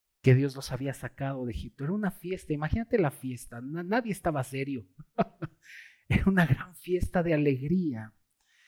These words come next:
Y viene el Señor y dice, "He aquí, yo soy la realidad de esa fiesta. Yo soy su verdadera libertad".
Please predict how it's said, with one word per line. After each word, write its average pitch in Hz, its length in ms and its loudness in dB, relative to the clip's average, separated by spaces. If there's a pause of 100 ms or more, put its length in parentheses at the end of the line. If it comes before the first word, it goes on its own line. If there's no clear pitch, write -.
(280)
Y 135 80 8
viene 170 260 10
el 190 60 0
Señor 185 640 -2
y 165 80 0
dice, 156 380 -4
"He 156 60 -4
aquí, 160 640 -8 (460)
yo 151 100 -4
soy 156 220 -2
la 156 100 4
realidad 135 640 -2
de 117 120 -14
esa 110 180 -14
fiesta. - 520 -18 (520)
Yo 160 100 10
soy 175 160 4
su 180 180 -4
verdadera 147 640 -2
libertad". 120 680 -8